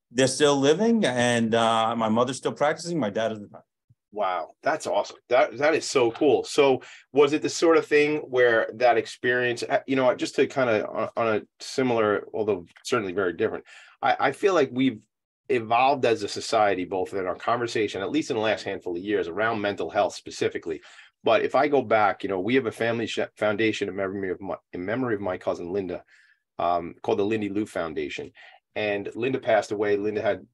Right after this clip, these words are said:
Speaker 2: uh, what we used to call special needs and other words before that, but intellectual developmental disabilities. Um, and,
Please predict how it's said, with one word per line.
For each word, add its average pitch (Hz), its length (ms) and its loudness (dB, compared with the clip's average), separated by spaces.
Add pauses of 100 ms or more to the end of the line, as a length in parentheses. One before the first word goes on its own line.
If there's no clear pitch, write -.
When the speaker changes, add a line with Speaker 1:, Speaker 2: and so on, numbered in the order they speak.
Speaker 2:
uh, 85 160 0
what 90 220 -6
we 90 100 -10
used 107 160 -10
to 101 80 -8
call 104 180 0
special 98 360 -4
needs 101 360 -2
and 78 240 -10
other 92 160 -6
words 92 280 -4
before 90 340 -6
that, 101 320 0
but 87 220 -4
intellectual 95 500 -6
developmental 87 480 -8
disabilities. 117 640 -2 (420)
Um, 98 500 2
and, 113 400 -2